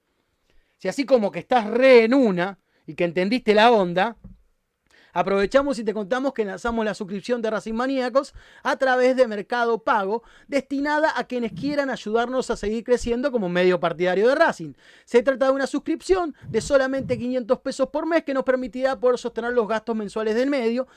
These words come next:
Es un sistema totalmente transparente que permite suscribirse con tarjeta de débito o de crédito y además la poder de baja cuando vos quieras en caso de que, bueno, nada, necesites comprar un kilo de queso y justo te falten quinientos pesos. No creo, no te alcanza para un kilo, te alcanza para medio.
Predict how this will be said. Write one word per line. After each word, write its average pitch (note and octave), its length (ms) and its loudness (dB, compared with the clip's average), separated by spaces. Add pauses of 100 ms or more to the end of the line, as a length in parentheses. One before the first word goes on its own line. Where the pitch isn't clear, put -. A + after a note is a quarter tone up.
(220)
Es A3 160 -2
un A3+ 80 -4
sistema F#3+ 400 -6
totalmente G3 540 -4
transparente C#4 720 0 (320)
que E4 140 -4
permite C4 420 0
suscribirse A3+ 560 -8
con A3 140 -8
tarjeta B3+ 340 -6
de C4+ 140 2
débito C#4+ 420 -2
o C#4+ 140 4
de A#3 160 6
crédito B3 500 0 (160)
y D#4+ 60 -8
además A#3+ 340 4
la A3 140 0
poder G#3 240 0
de G3+ 80 -2
baja A3+ 220 0
cuando F3 280 -4
vos F#3+ 140 2
quieras A3+ 260 6
en E3+ 60 -4
caso F3+ 260 2
de G3+ 60 6
que, D3+ 100 -4
bueno, D#3+ 320 2
nada, D#3 240 -6
necesites C#3 320 -10
comprar E3 260 -4
un D#3+ 80 -4
kilo F3 240 -2
de D3+ 120 -2
queso F#3 340 -4 (180)
y C3+ 60 -20
justo F3+ 300 -10
te C3+ 80 -14
falten F3+ 300 -2
quinientos C#3+ 340 -10
pesos. - 320 -4 (240)
No F#3 180 -2
creo, C#3 320 -2
no D#3 140 -6
te E3 80 -2
alcanza D#3+ 280 -2
para C3 100 -14
un A#2+ 60 -16
kilo, A#2+ 160 -16
te C3+ 60 -20
alcanza G3 260 -4
para F#3 140 0
medio. D#3+ 400 -2